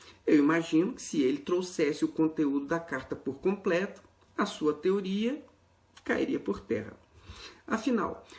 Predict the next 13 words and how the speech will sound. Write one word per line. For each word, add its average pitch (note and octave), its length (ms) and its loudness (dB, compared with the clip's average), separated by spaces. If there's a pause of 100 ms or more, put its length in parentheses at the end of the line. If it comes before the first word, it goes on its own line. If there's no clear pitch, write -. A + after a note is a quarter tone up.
(460)
como C#4+ 480 4
comparar A3 720 0
os E3 140 -2
irmãos F3 500 4
da F3+ 120 2
igreja D3 360 2
primitiva E3+ 800 0
apostólica F#3+ 880 0
com A#3 200 2
um A3 100 4
grupo G#3 500 0
de G#3 100 -2
pessoas F#3+ 920 2